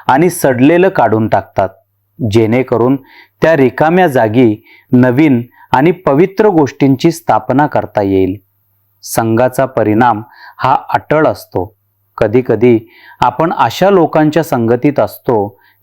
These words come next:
जे स्वतः चुकीच्या मार्गावर असतात आणि नकळतच आपल्यालाही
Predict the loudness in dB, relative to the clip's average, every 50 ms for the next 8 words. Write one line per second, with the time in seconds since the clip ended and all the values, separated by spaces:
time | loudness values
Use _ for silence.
0 | -4 0 0 0 0 -2 -2 -2 -4 -2 -2 -2 0 0 0 -2 -2 -2 -4 -2
1 | 0 -2 -2 -2 -2 0 0 0 0 0 0 0 0 0 0 -2 -4 -6 -4 -4
2 | -4 -4 -6 _ _ _ _ _ _ _ _ _ -2 -2 0 2 2 2 0 -2
3 | -2 -2 0 0 0 0 0 0 -2 -2 -4 -10 _ _ _ -20 -20 -20 -10 -4
4 | -2 -2 -2 0 0 2 2 4 4 2 2 2 2 2 2 2 0